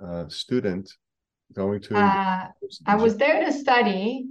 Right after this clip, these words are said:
Speaker 2: I, I have to say, I had to keep a certain amount of G P A in order to keep my scholarship. So I tell my kids right now that I did not have your typical American college experience, and I, I'm kicking myself for it,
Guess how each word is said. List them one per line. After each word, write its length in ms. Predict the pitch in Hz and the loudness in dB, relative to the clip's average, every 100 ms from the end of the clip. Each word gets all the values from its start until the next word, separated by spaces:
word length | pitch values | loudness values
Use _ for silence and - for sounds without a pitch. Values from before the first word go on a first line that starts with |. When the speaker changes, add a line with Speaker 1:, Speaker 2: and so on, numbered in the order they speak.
| - _ _ _ _ _ _ _ _ _ | -14 _ _ _ _ _ _ _ _ _
Speaker 2:
I, 320 | - 190 - 208 | -10 -8 -6 -2
I 40 | |
have 280 | 202 214 214 | 0 0 -2
to 40 | 196 | -8
say, 520 | - 190 180 202 - | -6 -6 -4 -6 -6
I 20 | |
had 280 | 196 202 202 | -4 -2 -2
to 400 | - 208 202 190 - _ _ | -2 -2 -2 -4 -8 _ _
keep 360 | - 220 214 208 | -8 -4 -4 -6
a 80 | - | -8
certain 360 | 190 - 226 202 | -8 -4 -2 0
amount 460 | 202 196 196 196 | 0 -2 -2 -4
of 400 | 190 185 180 180 | -4 -4 -4 -8
G 160 | - 208 | -6 -4
P 220 | 196 214 | -2 -2
A 340 | 196 185 180 - | 0 0 -2 -2
in 140 | 202 | -4
order 280 | 202 202 185 | -2 -4 -4
to 120 | 208 | -10
keep 320 | - 208 202 | -8 -4 -4
my 240 | 202 190 185 | -2 -2 -4
scholarship. 680 | 180 196 185 180 180 - | -4 -2 -2 -2 -6 -10
So 260 | - 214 202 - - - - | -4 -2 -2 -6 -16 -20 -4
I 100 | 220 | -2
tell 220 | 220 277 | 2 2
my 140 | 269 247 | 4 2
kids 360 | - 247 226 208 | 2 4 4 2
right 160 | 202 | -2
now 300 | 196 190 190 | -2 -2 -2
that 280 | 185 196 - - _ _ | -2 -4 -4 -12 _ _
I 100 | - | 0
did 140 | 214 226 | 2 2
not 260 | 226 226 | 2 2
have 140 | 233 233 | 0 -2
your 100 | 208 | -4
typical 480 | 202 226 220 220 214 | -4 -6 -6 -4 -2
American 480 | 202 208 208 202 | 0 -2 -4 -8
college 300 | 202 202 208 | -6 -4 -4
experience, 640 | 202 196 220 208 214 247 233 | -6 -8 -8 -6 -4 -6 -4
and 120 | 214 | -4
I, 160 | 208 - - - | -6 -8 -20 -8
I'm 160 | 220 202 | -4 -4
kicking 320 | - 233 254 | -2 -6 -4
myself 420 | 247 240 - 247 | -6 -4 -2 -2
for 220 | 247 247 | -2 -4
it, 120 | 269 | -2